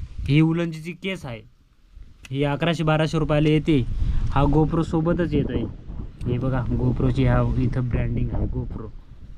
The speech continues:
हे कर रे कॅच बाबा, हां, ह्या GoPro-चा आहे बरं का. तर हा GoPro-चा माउंट GoPro सोबत येतो. आणि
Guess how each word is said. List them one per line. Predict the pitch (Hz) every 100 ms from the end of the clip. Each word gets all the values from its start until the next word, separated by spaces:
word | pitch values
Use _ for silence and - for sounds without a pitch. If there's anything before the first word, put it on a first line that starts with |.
| - - - -
हे | -
कर | - - 135
रे | 147
कॅच | 139 151 135 123
बाबा, | 123 120 120 123 - - - - -
हां, | 120
ह्या | 113
GoPro-चा | 120 135 147 156 131 131
आहे | 113
बरं | 127 170
का. | 160 123 - - - - - - - - - - - - -
तर | 131
हा | 123
GoPro-चा | 131 143 135 147 151 143
माउंट | 147 156 175
GoPro | 151 143 131 139
सोबत | 143 131 135
येतो. | 127 139 180 180 - - - - - -
आणि | 127 139 147 147 147